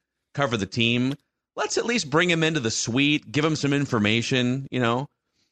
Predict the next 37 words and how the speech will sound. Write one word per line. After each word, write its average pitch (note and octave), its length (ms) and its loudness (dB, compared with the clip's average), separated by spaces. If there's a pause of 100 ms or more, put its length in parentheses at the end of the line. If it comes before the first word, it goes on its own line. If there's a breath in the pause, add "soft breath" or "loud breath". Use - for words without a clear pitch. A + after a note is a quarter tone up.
(200)
And B2 140 -2
so C3 280 2
the - 180 -6
Twins G3+ 320 2
are C#3+ 140 4
doing A#2+ 320 2
that. C3 220 0
Clearly, A#2+ 360 2
like, G2+ 180 0
Falvey A2 640 2
is F#2+ 160 0
having G#2 260 2
conversations. G#2 680 -2
There's G#2+ 200 0
an G#2+ 60 2
update G#2 300 0
on G2 60 0
Alex G2 320 -2
Kirilloff's G2+ 540 -2
shoulder F#2 320 0
that F#2 100 -2
we'll F2+ 120 -4
get E2 200 -6
to. D#2+ 260 -8 (720)
But A#2+ 440 -2
it C#3 100 -2
is F3 160 0
amazing B2+ 540 0
how, G2+ 180 0
like, E2 480 -4 (640)
all D3 400 2
of B2+ 180 -2
these B2+ 300 0
teams A2 540 0
have F2+ 420 0
traveling A2 580 0
media. E2 500 -2